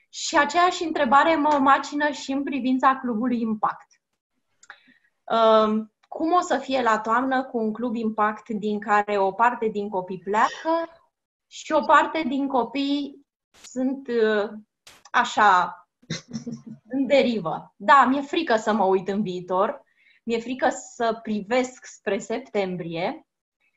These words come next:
și cu toate astea cred că merită, măcar așa, <laughs> un pic, un pic, uh, o deschis-, o fereastră deschisă către ce va fi.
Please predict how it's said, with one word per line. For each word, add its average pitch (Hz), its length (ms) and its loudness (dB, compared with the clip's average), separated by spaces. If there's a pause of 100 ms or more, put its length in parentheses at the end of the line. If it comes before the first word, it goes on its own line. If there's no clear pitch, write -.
(180)
și - 220 -10
cu 359 140 -6
toate 359 300 4 (160)
astea 294 680 4 (400)
cred 302 340 -2
că 285 600 2
merită, 247 1000 0 (100)
măcar 285 400 2
așa, 226 480 6 (380)
<laughs> - 520 -14
un 269 120 -2
pic, 269 280 -6
un 240 180 -2
pic, 220 280 -10
uh, 214 260 2
o 214 120 0
deschis-, 220 720 -4
o 220 320 0
fereastră 254 480 0
deschisă 208 760 -6
către 190 600 -4
ce 196 140 -6
va 170 280 -2
fi. 165 180 -14